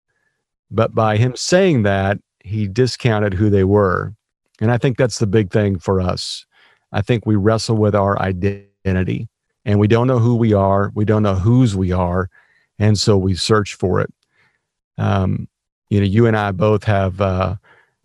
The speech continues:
have kids that are, you know, late teenagers, early twenties, in that range, and we watch them search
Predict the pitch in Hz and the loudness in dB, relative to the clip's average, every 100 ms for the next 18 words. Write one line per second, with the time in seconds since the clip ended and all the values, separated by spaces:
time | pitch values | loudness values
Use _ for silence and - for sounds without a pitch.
0 | _ 104 104 - 127 110 95 98 101 95 | _ -4 -4 0 2 2 0 -2 0 2
1 | 95 95 87 - _ _ _ _ 104 95 | 0 0 -2 -8 _ _ _ _ -4 -2
2 | 92 90 90 - - _ _ _ _ _ | 0 0 -2 -6 -14 _ _ _ _ _
3 | _ _ - 113 110 - - 131 123 117 | _ _ -2 2 2 -2 0 2 2 2
4 | 117 107 110 107 107 95 - 117 107 101 | 0 2 2 2 2 0 -2 0 0 0
5 | - 127 123 117 113 110 110 101 104 104 | -2 0 2 2 0 0 0 2 2 2
6 | 104 107 104 101 101 95 107 104 110 98 | 0 0 2 2 0 -2 -2 2 2 4
7 | 110 120 - - 107 95 87 - - 120 | 2 2 -2 -2 0 0 -2 -4 0 0
8 | 104 - - | 0 -6 -10